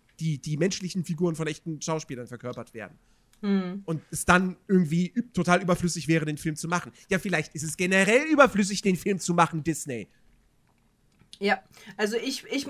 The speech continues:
Speaker 2: ich muss sagen, ich hab ein einziges Highlight in diesem, äh, in diesem Film gehabt. Und das Ursula.
Speaker 1: Wirklich?
Speaker 2: Ursula.
Speaker 1: Ja.
Speaker 2: Ich fand Ursula
Speaker 1: Also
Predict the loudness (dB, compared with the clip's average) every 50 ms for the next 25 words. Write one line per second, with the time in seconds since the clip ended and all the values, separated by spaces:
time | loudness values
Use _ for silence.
0 | -6 -8 -6 -6 -4 -6 2 6 10 10 10 10 8 4 -4 0 2 2 2 4
1 | 4 4 4 4 4 2 0 0 -2 -2 -4 -4 -4 -4 -2 0 0 2 2 2
2 | 0 0 -2 -4 -8 -8 -8 -8 -8 -8 -8 -8 -8 -8 -8 -6 -4 -4 -4 -2
3 | -4 -4 -4 -4 -6 -8 -10 -8 -8 -8 -4 -2 0 2 4 4 2 2 -2 _
4 | _ _ _ _ _ _ _ _ _ _ _ _ _ _ _ _ _ _ _ -4
5 | 0 2 2 2 2 2 2 2 4 6 6 6 6 6 2 -4 -12 _ _ _
6 | _ _ _ _ _ _ _ _ _ _ -4 -2 -2 0 0 -2 -4 -4 -6 -10
7 | _ _ _ _ _ _ _ _ _ _ _ _ _ _ _ _ _ _ _ _
8 | _ _ _ _ _ _ _ -14 -10 -4 0 2 4 4 4 6 6 6 8 8
9 | 8 8 10 10 8 8 6 4 -2 0 0 2 2 4 6 8 8 10 10 8
10 | 6 4